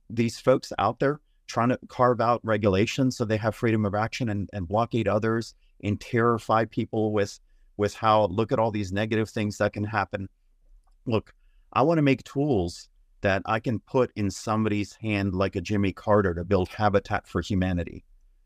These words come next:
And yet all they talk about is how these hammers are gonna go in Ted Bundy's, uh, uh, hands and they're gonna be bonking people over the head, completely divorcing themselves from the fact that it can help people.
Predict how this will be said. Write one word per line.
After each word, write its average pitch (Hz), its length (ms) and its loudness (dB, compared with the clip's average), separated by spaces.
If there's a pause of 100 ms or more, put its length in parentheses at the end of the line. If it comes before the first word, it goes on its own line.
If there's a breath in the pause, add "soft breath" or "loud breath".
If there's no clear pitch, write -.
(140)
And 101 140 0
yet 110 200 2
all 160 260 6
they 151 120 0
talk 139 300 -2
about 101 260 -2
is 92 140 -4
how 117 180 0
these 120 260 -4
hammers 110 400 -2
are 104 100 -2
gonna 98 180 -4
go 95 220 2
in 90 160 2
Ted 104 260 0
Bundy's, 92 540 0
uh, 87 360 -4 (100)
uh, 87 240 -2
hands 87 420 0
and 87 140 2
they're 87 120 0
gonna 92 140 -2
be 90 140 0
bonking 92 460 -2
people 92 320 -2
over 87 180 -2
the - 60 -8
head, 139 400 2 (580)
completely 160 560 2
divorcing 117 560 0
themselves 95 460 0
from 104 200 -2
the 98 80 0
fact 104 280 0
that 101 160 0
it 101 140 0
can 98 140 -6
help - 280 -4
people. - 320 -10